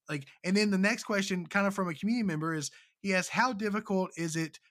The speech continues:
or how much back and forth is there between level designers, storyboard directors, and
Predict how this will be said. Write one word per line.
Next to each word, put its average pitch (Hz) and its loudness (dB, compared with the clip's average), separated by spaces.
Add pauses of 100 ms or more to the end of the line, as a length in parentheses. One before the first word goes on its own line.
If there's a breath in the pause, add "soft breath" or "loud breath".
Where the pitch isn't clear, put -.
(100)
or 139 -2
how 180 2
much 180 -4
back 175 0
and 160 -6
forth 160 -6
is 139 -6
there 156 -6
between 143 -6
level 156 -4
designers, 151 -4
storyboard 147 -6
directors, 135 -6 (320 soft breath)
and 131 -12